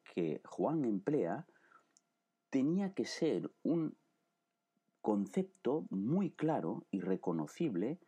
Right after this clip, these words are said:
para ambas culturas, tanto para la griega como para la judía.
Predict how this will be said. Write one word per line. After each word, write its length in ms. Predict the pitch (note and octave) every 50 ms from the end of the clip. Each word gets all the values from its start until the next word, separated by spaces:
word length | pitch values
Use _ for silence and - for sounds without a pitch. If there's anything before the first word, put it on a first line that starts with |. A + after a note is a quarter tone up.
| _ _ _ _ _ _
para 240 | - F#2 F2 E2 D#2
ambas 360 | G2 C3+ D3+ C#3 F2+ - -
culturas, 640 | - - - D#2+ D#2 - G3 - - A#1+ B1 - -
tanto 340 | - D2 D2 C#2+ - C#2+ C2+
para 300 | - C#2 C#2 C2+ C2 B1+
la 260 | C2 B1+ B1+ C2 - _ _ _ _ _ _ _ _ _
griega 500 | D2 D2+ E2 D#2 E2+ G2 A#2+ C#3+ E3 E3+ -
como 400 | - F2 D2+ D2 C#2+ C#2 C2 - - _ _ _ _ _
para 200 | - C#2+ C#2 C#2
la 80 | C2+ -
judía. 540 | - - - D2 - - F2 D#2+ C2 -